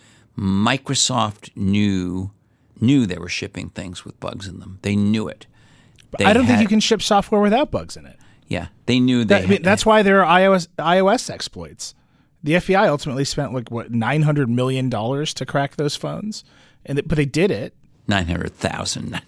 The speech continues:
Speaker 1: nine hundred million.
Speaker 2: No, no. Was it? Oh, sorry, nine hundred thousand.
Speaker 1: Yeah.
Speaker 2: You're right. Alm-, I was gonna say almost a million, and I
Speaker 1: Yeah.
Speaker 2: said nine hundred million. They spent almost a million dollars, nine hundred thousand dollars. Uh,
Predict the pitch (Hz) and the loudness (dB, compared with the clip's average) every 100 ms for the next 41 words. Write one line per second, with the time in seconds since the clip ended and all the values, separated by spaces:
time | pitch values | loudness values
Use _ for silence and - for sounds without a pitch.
0 | - - - - 131 104 95 98 98 - | -6 -6 -4 -6 -4 -2 -2 -2 -4 0
1 | 175 175 151 - - _ - 165 151 120 | 2 4 0 -4 -20 _ -6 -4 -4 -6
2 | - 135 - 101 - 104 95 - 104 - | -2 0 -2 -6 -8 -8 -8 -10 -14 -14
3 | - - 107 107 - 175 196 175 185 180 | -12 -6 -4 -4 -2 2 4 6 4 4
4 | 202 196 180 170 175 - 147 139 131 123 | 2 2 2 2 2 -2 -2 -2 -2 -4
5 | 117 113 117 104 98 104 101 - - - | -4 -4 -6 -8 -10 -12 -14 -16 -18 -18
6 | - - - 156 180 170 180 208 214 - | -20 -8 -2 0 0 2 4 6 4 2
7 | 165 151 143 101 90 - 123 151 147 139 | 0 0 0 -4 -8 -6 -4 -2 -4 -4
8 | 113 113 113 92 76 - - _ _ _ | -6 -6 -8 -10 -16 -20 -20 _ _ _
9 | _ - 127 123 120 | _ -4 0 2 0